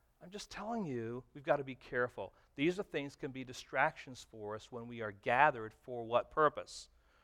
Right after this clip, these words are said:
To worship God with purity. In other words, what is our persona? When people come to Gateway, what do they expect? Healthy conversations centered around caring for one another and,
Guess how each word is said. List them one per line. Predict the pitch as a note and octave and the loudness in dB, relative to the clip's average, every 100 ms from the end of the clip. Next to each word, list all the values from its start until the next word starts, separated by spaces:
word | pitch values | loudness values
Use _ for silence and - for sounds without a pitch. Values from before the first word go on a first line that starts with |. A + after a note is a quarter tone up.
| _ _ _ _ _ _ _ _ | _ _ _ _ _ _ _ _
To | - | -16
worship | A2 C3 - - - | -8 -8 -8 -12 -2
God | G2+ G2+ | -2 -2
with | G2 | -10
purity. | - A2+ A2 G#2+ E2+ D#2+ _ _ _ _ _ _ _ _ _ _ _ - | -16 -12 -10 -10 -12 -20 _ _ _ _ _ _ _ _ _ _ _ 4
In | D#3+ | 8
other | F#3+ | 8
words, | F3 D3 | 6 2
what | E3 | 2
is | D#3+ C#3+ | 4 6
our | B2+ | 6
persona? | - C#3 - - G#2+ G2 F2+ - _ _ _ _ _ _ _ _ _ _ _ | 4 -10 -8 -4 -6 -6 -12 -16 _ _ _ _ _ _ _ _ _ _ _
When | - | -4
people | E3 D3+ | -2 -2
come | - C#3+ | -4 -6
to | B2 | -4
Gateway, | B2 B2 A2+ G#2 G2 G2 _ _ _ _ | -2 -2 -2 -4 -4 -8 _ _ _ _
what | C3 C#3+ | -6 -4
do | |
they | C#3 A#2 | -2 -4
expect? | - - - F#2 - _ _ _ _ _ _ _ _ _ | -4 -16 -12 -12 -12 _ _ _ _ _ _ _ _ _
Healthy | - C#3+ C#3 C#3 | 0 0 0 -6
conversations | - C3+ C3 A#2+ - A#2+ A#2+ B2+ A#2 A2 | -4 -4 -4 -8 -4 -4 -4 -10 -12 -8
centered | - B2+ A#2+ | 0 0 0
around | A#2 A2+ A2+ A2+ | -4 -2 -2 -4
caring | - B2+ A2+ A#2 | -12 -8 -4 -6
for | - A#2 | -8 -10
one | A2+ A2 | -8 -8
another | G#2+ G#2+ G#2 A#2 A2+ | -8 -8 -8 -6 -8
and, | F2+ | -10